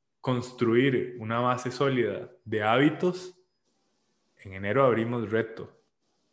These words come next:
Se llama el reto, eh, de treinta días para programar una mente estoica dos, que son treinta herramientas mentales de gestión emocional y de responsabilidad y soberanía de nuestro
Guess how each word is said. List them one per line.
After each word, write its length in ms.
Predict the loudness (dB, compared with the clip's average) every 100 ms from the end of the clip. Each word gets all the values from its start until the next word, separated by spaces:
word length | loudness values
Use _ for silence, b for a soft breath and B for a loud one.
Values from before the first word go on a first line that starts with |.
| _
Se 160 | -16
llama 320 | -12 -8 -6 -6
el 120 | -6
reto, 640 | -4 -4 -4 -4 -4 -8 -12
eh, 340 | -8 -6 -6 -6
de 100 | -6
treinta 360 | -6 -6 -2
días 200 | -2 -2
para 200 | -4 -6
programar 400 | -4 -4 -4 -6
una 140 | -6 -6
mente 280 | -8 -8 -10
estoica 760 | -6 -2 -2 -4 -10 -12 -16 -6
dos, 440 | 0 0 -2 -14 b b b _
que 140 | -12
son 420 | -8 -8 -10 -14 _ _ _ _
treinta 380 | -2 0 0 0
herramientas 880 | 0 0 0 -4 -4 -8 -10 -18 _ _ _ -14
mentales 800 | -12 -6 0 0 0 -4 -10 -12
de 100 | -12
gestión 400 | -14 -6 -4 -4
emocional 640 | -6 -8 -10 -10 -12 -14 b b b b
y 180 | -6 -4
de 580 | -2 -6 -10 -14 -20 _ _ _ _ -16
responsabilidad 1000 | -6 -4 -4 -8 -10 -8 -6 -6 -6 -4
y 100 | -6
soberanía 760 | -2 0 0 -4 -8 -6 -6
de 100 | -6
nuestro 680 | -8 -12 -14 -12 -12 -12 -18